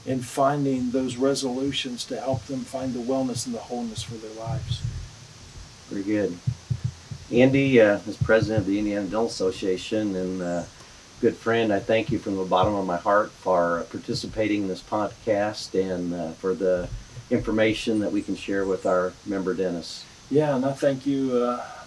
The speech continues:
Speaker 1: uh, Dave, for inviting me to come this evening, and, and I, and I hope those that might be watching today, if you are inclined to find a way to use your skills and participate, we just invite you to get in touch with Doctor Wolf, and, and we would love to see you on the field serving with us sometime.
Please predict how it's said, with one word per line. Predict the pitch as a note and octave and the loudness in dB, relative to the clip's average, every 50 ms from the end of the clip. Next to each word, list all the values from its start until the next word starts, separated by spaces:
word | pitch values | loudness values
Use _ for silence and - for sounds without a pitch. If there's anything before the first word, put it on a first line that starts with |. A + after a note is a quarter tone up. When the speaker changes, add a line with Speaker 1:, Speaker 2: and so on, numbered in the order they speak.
| - - C#3 C3+ | -18 -16 -12 -12
Speaker 1:
uh, | B2 A#2+ | -10 -8
Dave, | B2 B2+ F3+ C4 C4 C4 | -6 -4 -4 -4 -4 -4
for | - - F#3 B2 A#2+ A#2+ A#2+ A#2 A#2+ | -6 -4 -2 -2 -2 -2 -2 -4 -6
inviting | C3 C3 A#2+ B2+ C3+ C3+ C#3+ C#3 C3+ | -6 -4 0 4 4 6 6 4 2
me | C3+ B2+ | 0 0
to | B2 | -2
come | - - D3+ D3 C#3 C#3 | -2 -2 -2 0 0 0
this | C3+ C3 - - | 0 2 0 2
evening, | C#3+ C#3+ C#3 C#3 C#3+ C#3+ C#3+ C#3 | 2 0 0 0 -2 -2 -2 -2
and, | C3 C3 B2+ B2 | -2 -2 -2 -4
and | A#2+ A#2 C3+ C3+ C3+ | -4 -4 -2 0 2
I, | C#3 C3+ C3+ C3 - - - - - - - - | 2 2 2 0 -2 -8 -20 -20 -20 -20 -10 -2
and | - B2+ C3+ | 2 4 4
I | B2+ | 6
hope | - E3 E3+ E3+ - - | 8 8 8 8 6 6
those | D3+ D3+ D#3+ D#3+ - | 6 8 8 6 6
that | - D3+ C3 | 4 4 6
might | C#3 D3+ D#3 D3+ - | 8 8 6 6 6
be | D#3 C#3+ | 6 6
watching | C3 C3 C3+ C#3+ D3 C#3+ - D#3 C#3+ | 6 8 6 6 6 2 -2 -4 -4
today, | C3+ C#3 B2+ C#3 D3 D#3 D#3 | -2 -2 0 2 2 4 2
if | C#3 - - | 2 2 2
you | C3+ C#3+ D3+ D3+ | 2 2 2 4
are | C#3+ C3+ | 2 2
inclined | C3 B2 B2 - - C3 C3+ D3 D#3 D#3 D#3 D3 C3+ - | 0 0 -2 -2 0 2 4 4 4 4 2 0 -4 -4
to | - C#3 C3+ C3 C3 B2 - - - - - - C3+ | -2 -2 0 0 0 0 -4 -8 -18 -18 -12 -8 0
find | - D#3 D3+ D#3 D#3 | 6 6 8 8 8
a | D3 | 8
way | C3+ C#3+ C#3+ D3+ D3+ | 6 8 8 6 4
to | D3+ - C#3 | 4 2 2
use | B2 B2+ C#3+ D#3 D3+ - | 4 4 4 4 2 2
your | D3+ C#3 B2 | 0 0 0
skills | - - D3+ D3 D3+ D#3 D#3 D3+ | 0 2 4 4 4 4 2 0
and | D3 B2+ - | -2 -2 -4
participate, | C3+ B2 - - D#3 D3+ - D#3+ D3 E3+ E3+ E3 E3 D3 C3 | -6 -6 -2 -2 -2 0 0 -2 -2 -2 -2 -2 -2 -2 0
we | C3+ C#3 | -2 0
just | C3+ C#3+ C#3+ - - | 0 0 -4 -4 -4
invite | C3 A#2 B2+ C3+ D3 C#3 - - | -2 0 2 2 2 2 0 -2
you | D#3 C#3+ | -2 -2
to | C3 | -2
get | A#2 C#3 C3+ C3 | -2 -2 -2 -2
in | C3 A#2+ | -2 -4
touch | - C#3+ D3 C#3 | -2 -4 -4 -4
with | - C#3 B2 | -4 -4 -2
Doctor | C#3 C#3+ C#3 - C#3+ | -2 -2 -2 -2 -2
Wolf, | C3+ C#3 D#3+ E3 D#3+ - - | 0 0 0 0 0 -2 -2
and, | C3 B2 A#2+ A#2 A2+ - - - - - - - - | -2 0 0 -2 -4 -6 -14 -20 -20 -20 -12 -4 2
and | A#2+ B2+ | 4 8
we | C#3 C#3+ | 8 8
would | C#3 C3+ B2+ G#2+ A#2 | 8 6 4 4 6
love | C#3 D3+ D3+ D3 - | 6 6 6 4 2
to | - | -4
see | - - D3+ D3 | -2 2 2 4
you | D3 C#3+ C#3 | 4 4 2
on | C3+ C3+ B2+ | 2 0 -2
the | A#2+ | -2
field | - - C#3 C3+ C3 B2+ - | 0 0 2 2 2 0 -2
serving | - C3+ B2 B2 B2+ A#2+ B2 | -4 -4 -2 -2 0 0 0
with | B2+ G#2+ - A#2 | -2 -4 -6 -8
us | G#2 - | -8 -8
sometime. | - A#2 G#2 - - - | -8 -10 -12 -14 -16 -20